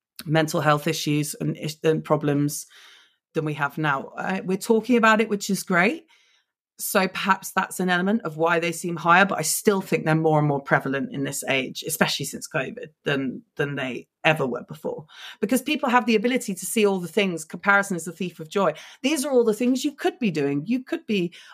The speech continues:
on Instagram, this influencer with all these handbags and all this. You could be in this far-flung tropical destination.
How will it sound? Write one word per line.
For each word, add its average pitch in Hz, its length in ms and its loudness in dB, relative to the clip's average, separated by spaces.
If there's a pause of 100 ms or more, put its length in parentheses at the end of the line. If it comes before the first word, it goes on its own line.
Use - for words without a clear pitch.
(180)
on 190 140 4
Instagram, 170 640 0
this 160 240 -6
influencer 175 560 -4
with 170 120 -4
all 151 80 -2
these 151 180 -8
handbags 160 500 0
and 143 80 -4
all 147 80 -4
this. 170 300 -2
You 156 60 -12
could 175 160 -4
be 160 180 -6
in 180 220 4
this 165 180 -2
far-flung 160 560 0
tropical 160 380 -4
destination. 156 800 -2